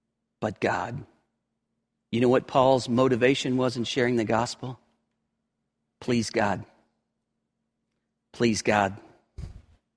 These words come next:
Can I tell you and remind you today that though there are many people that you may influence, and there are many people that are watching how you live,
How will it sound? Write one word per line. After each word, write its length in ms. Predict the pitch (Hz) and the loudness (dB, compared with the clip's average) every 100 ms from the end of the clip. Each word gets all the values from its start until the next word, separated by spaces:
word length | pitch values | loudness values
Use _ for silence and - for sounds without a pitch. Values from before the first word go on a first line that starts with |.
| _ _ _ _ _ _ _ _ _ _ _ _ _ _ _ _ _ _ _ _ - | _ _ _ _ _ _ _ _ _ _ _ _ _ _ _ _ _ _ _ _ -10
Can 140 | 151 | -6
I 80 | 151 | -4
tell 200 | 151 160 | 2 4
you 300 | 151 147 156 131 - _ _ _ _ _ _ _ | 4 2 0 -6 -20 _ _ _ _ _ _ _
and 160 | 139 123 | -4 0
remind 560 | 123 120 113 127 147 135 | 4 4 4 2 2 0
you 100 | 143 | -2
today 540 | 139 131 127 123 123 _ _ _ _ _ _ _ _ | 0 0 0 -4 -10 _ _ _ _ _ _ _ _
that 240 | 143 - | 0 2
though 240 | 127 165 185 | 4 6 6
there 220 | 165 147 | 6 6
are 100 | 135 | 6
many 300 | 127 147 170 | 6 6 4
people 320 | - 156 127 | 4 0 2
that 160 | 123 123 | 2 4
you 120 | 143 | 4
may 200 | 139 135 | 4 4
influence, 840 | - 131 120 113 107 104 110 - - _ _ _ _ _ - | 2 -2 -2 -2 -4 -6 -10 -18 -20 _ _ _ _ _ -2
and 120 | 147 | 4
there 160 | 175 175 | 6 8
are 120 | 165 | 8
many 300 | 160 202 220 | 8 6 2
people 400 | - 190 156 131 | 0 -2 2 2
that 160 | 131 | 6
are 120 | 135 127 | 6 6
watching 500 | 131 139 143 123 107 | 6 4 4 0 -2
how 200 | 135 127 | -2 -2
you 240 | 123 127 | 0 -2
live, 460 | 117 120 98 95 | 2 2 0 -6